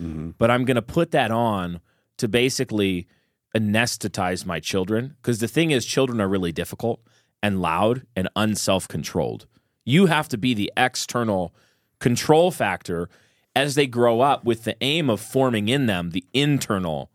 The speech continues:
Speaker 2: self-rule. They need to be ruled externally until they have that. And then there's a handoff, this dance, you know, as they become even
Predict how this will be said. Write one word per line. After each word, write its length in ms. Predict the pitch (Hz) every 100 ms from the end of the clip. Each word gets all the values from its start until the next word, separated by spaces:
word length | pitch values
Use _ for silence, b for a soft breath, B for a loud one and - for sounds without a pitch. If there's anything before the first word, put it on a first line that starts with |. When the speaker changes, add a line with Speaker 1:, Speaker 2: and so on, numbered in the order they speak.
| _ _ _ _
Speaker 2:
self-rule. 1160 | - - 139 123 117 - _ - 95 78 - - b b -
They 140 | 110
need 220 | 107 139
to 60 | 165
be 120 | 160
ruled 260 | 139 135 120
externally 720 | 110 - 117 117 95 85 80 _ _ -
until 420 | 117 104 - 135
they 140 | 117 101
have 220 | 104 92
that. 240 | 87 -
And 100 | 107 117
then 80 |
there's 140 | 110 98
a 40 |
handoff, 500 | - 110 87 73 -
this 140 | 90 82
dance, 500 | 90 76 - - - b b b
you 80 | 101
know, 140 | 90
as 200 | 85 90
they 160 | 95 82
become 440 | 78 87 90 80 -
even 300 | 120 95